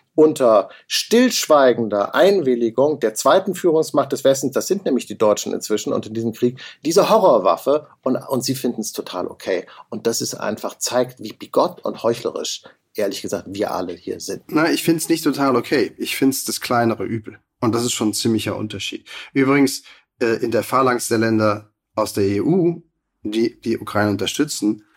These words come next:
Speaker 2: gibt's eine ganze Reihe von Ländern, die diese Konvention nicht unterschrieben haben, weil sie oder nicht nur mit Vorbehalt sich dahinter gestellt haben, weil sie eben das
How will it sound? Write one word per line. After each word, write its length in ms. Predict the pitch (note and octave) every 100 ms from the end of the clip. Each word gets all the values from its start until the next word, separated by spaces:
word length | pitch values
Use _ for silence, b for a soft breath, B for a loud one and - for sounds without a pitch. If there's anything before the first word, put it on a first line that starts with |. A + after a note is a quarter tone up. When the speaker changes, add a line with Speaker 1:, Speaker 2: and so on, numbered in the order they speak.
| b
Speaker 2:
gibt's 220 | - G#2+
eine 140 | A2 G#2
ganze 400 | G#2+ A2+ A2+ G2
Reihe 220 | G2+ G2+
von 200 | G2+ G2+
Ländern, 300 | G2+ G#2 G2
die 120 | G2+
diese 260 | G2 G2 G2
Konvention 640 | F#2+ F#2 F2 - F#2+ G2
nicht 360 | A#2+ A#2+ - -
unterschrieben 560 | A2+ A2 - A#2+ G2+
haben, 300 | E2 C#2 - _ _ _ _ _
weil 200 | F#2 G2+
sie 160 | G#2 -
oder 220 | G#2 D2
nicht 280 | E2+ F#2 - _ _ - - G2+ G2+
nur 280 | A#2+ A#2
mit 140 | A2 G#2+
Vorbehalt 560 | - E3 A2+ F#2+ F2+ - B B
sich 220 | B G#2+ -
dahinter 460 | F2 F2 E2+ E2+
gestellt 520 | - - - - G2
haben, 240 | G2 F#2+ F#2+
weil 260 | F2+ G#2+ G#2+
sie 200 | A2 G#2
eben 340 | G#2+ G#2+ G#2 b b b _
das 580 | - A2 G#2+ - - -